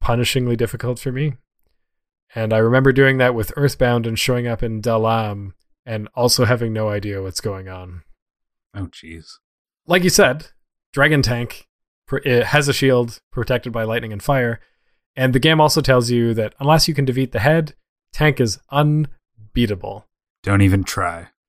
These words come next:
Speaker 1: Do not bother. If you're playing through the game and you are interested in beating the Dragon Tank, hey, it's a good thing you read that manual because it's got some tasty, tasty tips for you.
Speaker 2: I was gonna say, it's the, it's the first time you encounter a b-, a boss that can, that can heal itself.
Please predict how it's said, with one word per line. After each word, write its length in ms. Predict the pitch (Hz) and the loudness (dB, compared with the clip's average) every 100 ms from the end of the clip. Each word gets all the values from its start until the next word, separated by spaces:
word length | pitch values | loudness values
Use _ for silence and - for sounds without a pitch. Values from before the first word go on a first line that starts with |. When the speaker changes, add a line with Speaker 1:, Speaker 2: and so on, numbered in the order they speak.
| _ | _
Speaker 1:
Do 160 | 156 160 | 4 4
not 400 | 135 127 - - _ _ - | 6 2 0 -12 _ _ -6
bother. 520 | 117 107 92 92 101 _ _ - | -2 0 -2 -8 -14 _ _ -2
If 100 | 185 | 2
you're 100 | 202 | 4
playing 220 | 208 208 | 4 2
through 140 | 214 | 2
the 60 | 190 | 4
game 360 | 131 143 196 - _ _ _ - | 4 2 -2 -8 _ _ _ -4
and 240 | 117 113 | -2 2
you 420 | 131 170 175 175 - | 4 6 4 0 -2
are 120 | 151 | -4
interested 380 | 165 175 175 151 | -2 -2 0 0
in 60 | |
beating 260 | 131 202 202 | 2 2 2
the 60 | 117 | 0
Dragon 320 | 107 104 101 | -2 -4 -4
Tank, 240 | 117 107 | -6 0
hey, 340 | 160 185 101 95 _ _ _ | 2 2 0 -10 _ _ _
it's 80 | 120 | -2
a 20 | |
good 140 | 151 | 0
thing 120 | 170 | 2
you 60 | 143 | 4
read 160 | 147 151 | 4 6
that 160 | 139 | 4
manual 320 | 139 160 120 | 4 0 0
because 280 | 104 104 117 | -2 -6 -8
it's 120 | 113 | -8
got 240 | - 131 - | -6 -6 -4
some 480 | - 131 131 131 139 | -4 -4 -6 -10 -6
tasty, 360 | - 139 - 139 | -2 -2 -2 -2
tasty 360 | 131 123 123 | -2 -2 -4
tips 240 | 117 139 - | -6 -6 -8
for 200 | - 95 | -18 -18
you. 180 | 104 - _ _ - | -18 -20 _ _ -4
Speaker 2:
I 40 | |
was 100 | 117 | 0
gonna 100 | 123 | 2
say, 140 | 120 120 | 4 4
it's 100 | 143 | 4
the, 180 | 139 | 2
it's 120 | 143 - | 0 -2
the 80 | |
first 360 | - 156 - - | 2 2 2 0
time 180 | 139 135 | 2 4
you 60 | |
encounter 380 | 120 104 131 120 | 4 4 4 4
a 140 | 110 110 | 2 -2
b-, 200 | - - - | -6 -14 -6
a 280 | 107 101 95 | 0 2 2
boss 300 | 87 104 - | -2 -4 -4
that 140 | 98 | -6
can, 320 | 82 87 87 _ | -8 -12 -12 _
that 120 | 92 | -14
can 140 | - 85 | -10 -12
heal 380 | 78 - 95 113 | -10 -6 -4 -2
itself. 580 | - - 85 - - | -2 -2 -6 -8 -12